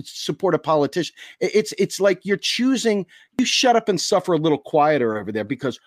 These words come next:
these guys are playing chess, remember? They're, they're smart. They, well, they don't have enough power. It's always an excuse. But it's like, the, the answer is always to shut the person down that is fighting for better. And I find it to be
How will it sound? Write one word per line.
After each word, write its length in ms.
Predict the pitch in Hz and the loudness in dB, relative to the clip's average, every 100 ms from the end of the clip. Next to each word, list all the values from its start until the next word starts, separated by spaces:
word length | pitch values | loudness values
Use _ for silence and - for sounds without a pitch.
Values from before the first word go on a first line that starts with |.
| _ - | _ -18
these 340 | 131 226 269 | -4 0 0
guys 260 | - 175 147 | 2 2 2
are 60 | |
playing 400 | 156 - 165 127 | -2 -2 0 0
chess, 540 | - - 254 160 - - | -2 -2 0 0 -2 -6
remember? 600 | 131 131 143 185 240 240 - - | -2 0 0 2 0 -2 -8 0
They're, 200 | 220 240 | 2 2
they're 200 | 175 247 | 2 0
smart. 440 | - - 208 190 | -2 -2 0 2
They, 120 | 214 - - | 2 -2 -2
well, 100 | 170 | -2
they 140 | 247 | 2
don't 100 | 262 | 2
have 140 | 254 226 | 2 2
enough 200 | 214 202 | -2 -4
power. 320 | - 190 202 - - | -10 -2 -2 -4 -12
It's 100 | 147 | -10
always 380 | - 226 269 208 | -4 0 2 2
an 80 | 208 | 0
excuse. 760 | 175 - - - 226 - - - _ _ - | 0 -2 -4 -2 -2 -2 -8 -10 _ _ 0
But 100 | 214 | 0
it's 120 | - | 2
like, 180 | 226 - _ - | 0 -2 _ -4
the, 260 | 180 - 175 | 0 0 0
the 200 | 196 214 | 2 2
answer 240 | 262 - | 2 0
is 100 | 175 - | 0 2
always 320 | 220 226 - | 2 2 0
to 120 | 160 | -2
shut 380 | - - 240 226 | -2 0 0 0
the 80 | 220 | -4
person 460 | 214 208 185 175 151 | -2 -2 -2 -2 0
down 440 | 190 214 120 117 _ _ | 2 2 0 -2 _ _
that 100 | 156 | -2
is 140 | 160 - | -2 0
fighting 360 | 160 147 139 | 0 2 0
for 100 | 165 | -2
better. 260 | 151 190 147 | 0 2 2
And 140 | 165 | 0
I 80 | 196 | -4
find 400 | - 156 165 151 | -4 -2 0 -2
it 80 | 147 | -6
to 80 | 113 | -10
be 160 | 127 | -10